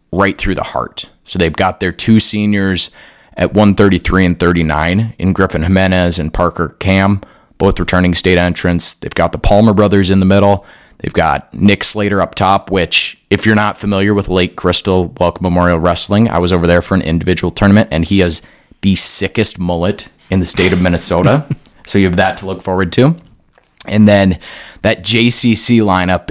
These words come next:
Speaker 1: is kind of built front to back. First three wrestlers are ranked. They're phenomenal down low, and they've also got experience. Kyle, how many state titles has J C C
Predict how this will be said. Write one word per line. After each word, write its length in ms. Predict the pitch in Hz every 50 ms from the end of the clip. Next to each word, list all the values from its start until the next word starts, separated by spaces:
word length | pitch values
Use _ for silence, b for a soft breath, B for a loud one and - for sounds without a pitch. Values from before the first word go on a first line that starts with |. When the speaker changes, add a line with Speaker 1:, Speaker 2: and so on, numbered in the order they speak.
| - -
Speaker 1:
is 240 | 87 85 82 -
kind 260 | - - - 101 101 98
of 80 | 82
built 220 | 78 107 98 92 -
front 380 | - - - 113 110 - -
to 80 | - 90
back. 520 | 76 - 98 98 98 98 95 - - - b b b b b b b b
First 320 | b - 104 104 - -
three 160 | - 95 101
wrestlers 540 | 95 90 90 92 92 - - 104 98 90 80
are 100 | 78 78
ranked. 720 | 76 76 87 92 95 98 95 - - - - - - - -
They're 80 | 92
phenomenal 640 | 90 - - 90 82 82 90 90 95 101 98 87 80
down 340 | 80 95 95 98 92 90
low, 340 | 95 92 95 101 107 107 - b b b b b b b
and 120 | b - 95
they've 120 | 95 82
also 260 | 95 98 92 - -
got 240 | 92 87 85 82 80
experience. 680 | 76 - - - - 76 73 64 58 52 - - - - - _ _ _ -
Kyle, 240 | - - 67 80 78
how 260 | - - - 131 160
many 440 | 190 202 202 185 180 151 - _ _
state 400 | - - - - 113 113 107 -
titles 640 | - - 95 95 92 82 76 - - - - - - - _ _ _ _ _ _ _ _ _ _
has 180 | - 92 90 -
J 240 | - - 98 92 87
C 240 | - - 98 90
C 480 | 85 - - 90 87 85 80 78 82